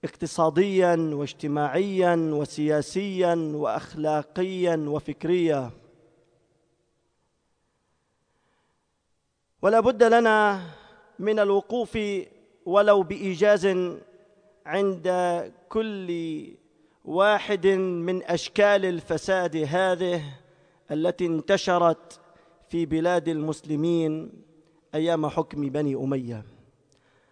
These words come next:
أما الفساد الاقتصادي فإنه ظهر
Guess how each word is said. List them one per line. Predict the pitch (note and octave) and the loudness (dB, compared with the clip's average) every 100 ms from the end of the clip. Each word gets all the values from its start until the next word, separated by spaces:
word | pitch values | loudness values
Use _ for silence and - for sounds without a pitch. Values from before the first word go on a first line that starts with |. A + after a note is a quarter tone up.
| _ _ _ _ _ _ _ - | _ _ _ _ _ _ _ 0
أما | A#3 C4 A#3+ A3+ G#3+ G#3 - - _ _ _ _ _ _ _ _ _ | 0 2 2 2 0 -2 -8 -20 _ _ _ _ _ _ _ _ _
الفساد | F3+ F#3 G3+ - A#3+ B3 | -2 0 0 2 2 4
الاقتصادي | A3 G#3 G3+ - G3 - F#3 F3+ A#3 A3+ G3 - - - - - _ _ _ _ _ _ _ _ _ | 4 2 -6 -6 -4 2 2 6 4 4 -8 -14 -20 -20 -20 -20 _ _ _ _ _ _ _ _ _
فإنه | - F#3+ A3+ A#3+ A3+ G#3 G#3 G#3 G3+ G3 - - - | -2 2 4 4 4 4 6 6 4 0 -6 -12 -8
ظهر | D3 A3 G3+ G#3 G3+ G3 F#3 | 0 2 4 4 4 4 2